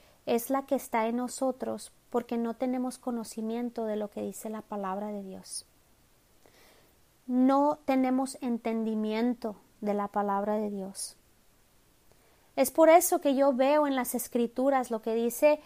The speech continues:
eh, acerca de Jesús en su ministerio terrenal. Dice la palabra de Dios que Jesús enseñaba,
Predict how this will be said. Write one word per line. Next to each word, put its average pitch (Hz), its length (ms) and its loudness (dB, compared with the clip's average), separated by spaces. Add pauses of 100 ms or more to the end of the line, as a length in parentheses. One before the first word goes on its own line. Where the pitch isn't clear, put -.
(240)
eh, - 140 -6
acerca 262 760 2
de 254 140 0
Jesús 240 640 -2
en 233 120 -2
su 247 140 -4
ministerio 240 680 0
terrenal. 247 640 0 (300)
Dice 269 240 2
la 349 120 6
palabra 269 480 4
de 294 140 6
Dios 247 360 -2
que 240 120 -4
Jesús 262 640 -6
enseñaba, 233 880 0